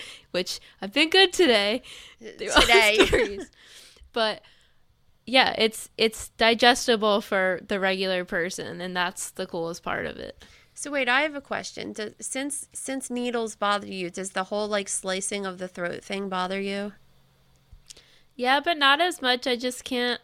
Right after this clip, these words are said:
Speaker 1: explain it. I think we've come to the conclusion I might have white coat syndrome <laughs> where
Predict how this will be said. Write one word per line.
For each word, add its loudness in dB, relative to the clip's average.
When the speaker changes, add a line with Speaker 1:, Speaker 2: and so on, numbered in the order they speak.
Speaker 1:
explain -2
it. 2
I 2
think -4
we've -4
come 2
to -2
the 0
conclusion 0
I 0
might 0
have -2
white -4
coat -4
syndrome -2
<laughs> -
where 2